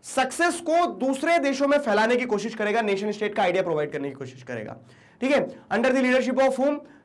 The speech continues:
नेपोलियन। तो नेपोलियन के under में जैसे फ्रेंच आर्मी जो, तो फ्रेंच आर्मी क्या जगह जगह जा रही monarchy, उस monarchies को खत्म कर रही थी। और लोग देख रहे थे कि हाँ, दूसरा एक डिक्टेटर आएगा, वो हमारे राजा को हटाएगा और खुद राजा बन जाएगा,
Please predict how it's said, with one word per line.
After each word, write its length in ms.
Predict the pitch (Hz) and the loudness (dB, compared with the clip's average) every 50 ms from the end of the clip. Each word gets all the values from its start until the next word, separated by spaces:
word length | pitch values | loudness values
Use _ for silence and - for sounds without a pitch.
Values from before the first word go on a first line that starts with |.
| _ - | _ -2
नेपोलियन। 480 | 196 226 226 233 185 170 160 147 143 - | 0 0 2 2 0 0 -2 -2 -4 -6
तो 100 | - 170 | -4 -2
नेपोलियन 400 | 185 190 185 226 226 240 247 240 | -2 0 2 2 4 4 4 4
के 80 | 240 | 2
under 180 | 226 220 226 240 | 2 2 2 2
में 80 | 233 233 | 2 2
जैसे 200 | 226 226 240 233 | 2 0 -2 -2
फ्रेंच 280 | - 220 226 226 226 | 0 0 0 2 2
आर्मी 260 | 214 202 202 208 220 | 2 2 2 2 0
जो, 220 | 214 180 190 208 214 | 0 0 -2 -2 0
तो 80 | 214 | -2
फ्रेंच 260 | 214 - 208 208 208 214 | -2 -4 -4 -2 0 0
आर्मी 180 | 202 208 214 | 0 0 -2
क्या 180 | 214 208 247 240 | -2 -4 -4 -4
जगह 240 | 185 175 180 214 240 | -2 0 0 2 2
जगह 220 | 220 226 226 226 | 4 4 4 4
जा 120 | 220 208 | 4 4
रही 120 | 208 208 214 | 2 2 2
monarchy, 380 | 202 190 190 196 196 196 - | 0 0 0 0 0 -2 -2
उस 200 | 202 196 196 - | -4 -4 -4 -6
monarchies 500 | - - 170 175 165 185 190 190 196 208 | -10 -8 -4 -2 0 0 0 0 -2 -6
को 120 | 202 214 214 | -6 -6 -6
खत्म 240 | 180 170 156 151 147 | -6 -4 -6 -6 -6
कर 140 | 143 135 | -6 -8
रही 100 | 135 135 | -8 -8
थी। 160 | 127 131 135 - - - - - - | -10 -12 -14 -16 -18 -20 -20 -4 0
और 140 | - 269 269 | 2 2 4
लोग 360 | 269 277 311 320 247 - - - | 6 6 4 4 2 -2 -8 -10
देख 300 | - 170 254 302 339 330 | -4 0 2 2 4 4
रहे 140 | 302 302 277 | 4 4 4
थे 120 | 285 269 | 2 2
कि 80 | 220 254 | 2 2
हाँ, 220 | 247 269 262 190 | 2 2 2 2
दूसरा 360 | 165 214 220 220 226 285 285 | 0 -2 -2 0 0 2 2
एक 180 | 277 277 247 202 | 2 2 2 0
डिक्टेटर 420 | 202 208 - - 240 247 269 294 | -2 -4 0 0 2 2 4 4
आएगा, 320 | 262 240 233 247 240 269 262 | 4 4 4 4 4 2 2
वो 360 | 247 247 262 269 269 269 - - - - | 2 4 4 4 4 2 -2 -8 -8 -4
हमारे 240 | 196 208 240 262 262 | 0 2 4 4 6
राजा 220 | 247 226 226 254 | 4 4 4 2
को 100 | 254 262 | 2 2
हटाएगा 600 | 233 196 165 214 220 233 233 240 247 262 262 254 - - - - _ - | 2 2 2 2 2 2 4 4 4 2 2 0 -6 -16 -20 -20 _ 0
और 300 | 247 277 269 - - - - | 2 2 2 2 -2 -4 -2
खुद 140 | 277 294 294 | 0 2 4
राजा 220 | 277 254 240 240 | 4 4 4 4
बन 180 | 233 202 180 170 | 2 2 0 0
जाएगा, 420 | 160 143 135 131 135 127 120 - | 0 0 0 -2 -2 -4 -6 -8